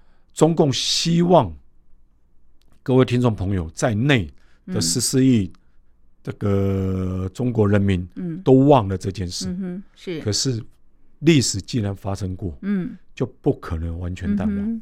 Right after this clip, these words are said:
Speaker 2: 是。
Speaker 1: 可能啊，各位朋友，可能在这个大陆
Speaker 2: 嗯。
Speaker 1: 这个里面啊，
Speaker 2: 嗯。
Speaker 1: 可能找不到这样的新闻。
Speaker 2: 是。
Speaker 1: 不管是报章杂志，
Speaker 2: 嗯。
Speaker 1: 不管是社刊等等，
Speaker 2: 嗯。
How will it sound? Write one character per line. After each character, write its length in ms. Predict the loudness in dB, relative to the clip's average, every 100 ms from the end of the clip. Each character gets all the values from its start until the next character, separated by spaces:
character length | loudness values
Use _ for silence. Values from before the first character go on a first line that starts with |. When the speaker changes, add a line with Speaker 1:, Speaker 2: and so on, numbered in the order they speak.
| -12
Speaker 2:
是。 380 | -8 -4 -4 -8 -20 -16
Speaker 1:
可 200 | 2 4
能 200 | 6 4
啊， 220 | 2 0 -6 -14
各 100 | 0 2
位 100 | 4
朋 240 | 2 2
友， 200 | 0 -2 -6
可 160 | -4
能 180 | 0 0 2
在 280 | 2 2 -2 -18 -20 -10
这 120 | -4
个 180 | -2 0
大 200 | 2 4
陆 200 | 4 2 0 -4 -18 -6
Speaker 2:
嗯。 260 | -4 -2 0
Speaker 1:
这 80 |
个 120 | 2 4
里 200 | 4 4
面 260 | 4 4
啊， 160 | 0 -6 -8
Speaker 2:
嗯。 280 | -8 -6 -10 -6
Speaker 1:
可 140 | 0
能 260 | 2 2 0
找 200 | 2 2
不 140 | 2 4
到 160 | 4
这 160 | 4 0
样 100 | 2
的 140 | -2
新 240 | -2 -2 -2
闻。 180 | -4 -10
Speaker 2:
是。 340 | -12 -10 -8 -12 -20 _
Speaker 1:
不 100 | -4
管 340 | -2 2 2
是 140 | 2 -4
报 220 | 0 0
章 160 | 2 -2
杂 180 | -4
志， 200 | -4 -6 -4
Speaker 2:
嗯。 260 | -4 -4 -12 _ _ _ _ _ _ _ _ _ -4
Speaker 1:
不 120 | -4
管 260 | 0 0
是 840 | 0 2 4 4 4 2 0 0 -2
社 360 | -2 2 4 4
刊 220 | 0 -2
等 200 | 0 0
等， 140 | 2 0
Speaker 2:
嗯。 240 | -2 -8